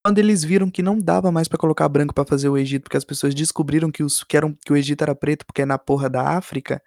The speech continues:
que eles só fizeram porque foram alienígenas. Então, assim,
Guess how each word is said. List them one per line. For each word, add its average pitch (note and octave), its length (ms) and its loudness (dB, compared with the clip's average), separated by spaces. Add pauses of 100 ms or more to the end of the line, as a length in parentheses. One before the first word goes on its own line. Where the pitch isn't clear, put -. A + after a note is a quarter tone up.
(320)
que - 80 -2
eles D#3 160 2
só E3 120 0
fizeram D#3 420 -4
porque E3 280 -6
foram D#3 380 -6
alienígenas. D3+ 840 -8 (560)
Então, A3 140 2
assim, G3+ 240 -2